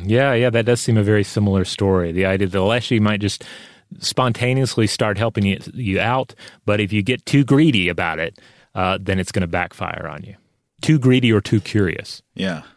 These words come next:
Speaker 2: Well, I mean, ultimately, I, I guess one way you could take the moral of that story is just, like, don't go in there. Don't look too close at what's happening in the woods. Don't inquire about the law of the woods. Just let the woods do its thing.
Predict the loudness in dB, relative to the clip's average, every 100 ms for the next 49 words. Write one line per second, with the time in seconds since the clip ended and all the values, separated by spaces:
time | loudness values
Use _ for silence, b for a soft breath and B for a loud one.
0 | b b b _ 2 4 4 2 0 -4
1 | 0 2 2 -2 -2 -2 -4 0 2 4
2 | 4 2 0 -4 -6 -4 -4 -4 -4 -4
3 | -4 0 2 2 0 -2 -4 -4 -2 0
4 | 0 -4 -4 -2 -2 2 0 4 4 4
5 | 4 2 2 0 -2 -4 -6 -4 -6 2
6 | 4 4 0 -4 -4 -4 -4 -2 0 0
7 | 0 2 2 0 0 0 0 -4 -6 -8
8 | -4 0 2 4 4 2 -2 -4 -8 -4
9 | -4 -2 -6 -6 -8 -8 -10 -10 -8 -6
10 | -6 -2 -4 -4 -4 -4 0 -2 -4 -10
11 | -4 -4 -4 -8 -6 -6 -6 -12 -18